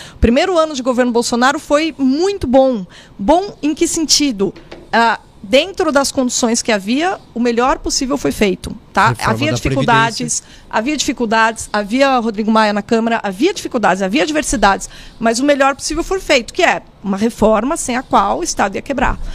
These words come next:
Speaker 1: O segundo ano veio a pandemia e todo mundo ficou observando o que ocorreria em dois mil e vinte. Em dois mil e vinte e um, ah, mas a Aliança Liberal Conservadora já tava preocupada, porque quando o Onyx Lorenzoni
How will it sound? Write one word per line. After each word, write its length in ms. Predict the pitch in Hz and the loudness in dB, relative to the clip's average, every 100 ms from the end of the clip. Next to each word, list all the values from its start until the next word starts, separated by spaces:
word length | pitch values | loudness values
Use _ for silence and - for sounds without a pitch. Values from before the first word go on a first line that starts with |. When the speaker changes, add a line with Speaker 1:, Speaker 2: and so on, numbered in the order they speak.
| - - | -10 -8
Speaker 1:
O 80 | - | -4
segundo 400 | - 370 392 320 | -2 -2 0 2
ano 160 | 302 330 | 2 2
veio 140 | 339 | -2
a 20 | |
pandemia 600 | 349 339 330 302 233 180 - - | -2 -2 0 2 2 2 -6 -12
e 60 | 240 | -2
todo 200 | 240 220 | -2 0
mundo 160 | 247 | -4
ficou 480 | - 311 247 254 - - | -6 -4 -2 -2 -2 -2
observando 880 | 240 - 359 294 262 269 294 415 | 0 0 -4 0 0 0 -2 -2
o 40 | 403 | -2
que 120 | 330 | -4
ocorreria 420 | 320 330 339 320 | 0 0 2 0
em 60 | 311 | -2
dois 160 | 320 | -4
mil 100 | 320 | -2
e 40 | 330 | 0
vinte. 420 | 262 202 - - - - - - - | 0 0 -2 -6 -8 -20 -20 -20 -6
Em 100 | 381 | 0
dois 200 | 415 392 | 2 2
mil 100 | 330 | 0
e 40 | 320 | -2
vinte 280 | 277 262 302 | -2 0 2
e 60 | |
um, 200 | 381 285 - - - - - - - - - | 2 0 -4 -14 -20 -20 -20 -20 -20 -20 -2
ah, 220 | 214 214 | 0 0
mas 220 | 226 240 262 | 0 0 2
a 60 | |
Aliança 420 | 294 285 285 277 | 2 0 0 -2
Liberal 380 | 262 240 254 240 | -2 2 2 2
Conservadora 800 | 240 226 240 208 208 240 320 294 | 0 -4 -2 0 2 4 2 2
já 100 | 247 | -4
tava 200 | 269 285 | -4 -4
preocupada, 600 | 285 311 359 320 285 240 | -4 -4 -2 2 2 2
porque 160 | 220 233 | -4 -4
quando 280 | - 339 370 | -2 -2 0
o 60 | |
Onyx 520 | 285 277 262 - - - | 0 0 -4 -4 -6 -2
Lorenzoni 680 | 247 247 247 214 196 190 | 0 0 0 0 -2 -2